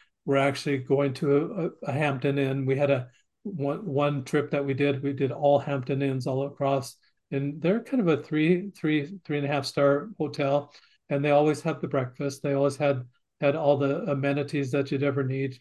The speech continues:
for kids. And it was just really, really friendly. And that was some of the best vacations that we ever had. When you go camping, there's gonna be one or more, or maybe it's me,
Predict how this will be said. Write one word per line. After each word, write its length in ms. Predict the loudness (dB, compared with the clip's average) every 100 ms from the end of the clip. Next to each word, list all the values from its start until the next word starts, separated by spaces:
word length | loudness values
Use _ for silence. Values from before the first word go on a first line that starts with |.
| _
for 180 | -6 -4
kids. 380 | -2 -2 0
And 100 | -2
it 80 | -2
was 160 | -4 -4
just 260 | -6 -6
really, 240 | -4 0 2
really 240 | 2 2
friendly. 500 | 0 -2 -2 -2 -4 -6 _ _ _ _ -4
And 200 | -2 -2
that 300 | 0 -2 -2
was 320 | -2 -2 -4
some 220 | -6 -4
of 100 | -2
the 60 | -4
best 400 | 0 -2 -2 -6
vacations 600 | -6 0 -2 0 -6 -4
that 120 | -6
we 140 | -4 -4
ever 180 | -2
had. 360 | 0 2 2 0 _ _ _ _ _ -8
When 220 | -4 -2
you 80 | 2
go 160 | 2 2
camping, 520 | -2 -2 -2 -2 0
there's 220 | -4 -2
gonna 140 | -2
be 140 | 0 0
one 340 | 0 0 2
or 80 | 0
more, 320 | 0 0 0
or 260 | 0 -2 -4 -2
maybe 240 | 0 0
it's 160 | -4 -4
me, 320 | -2 -2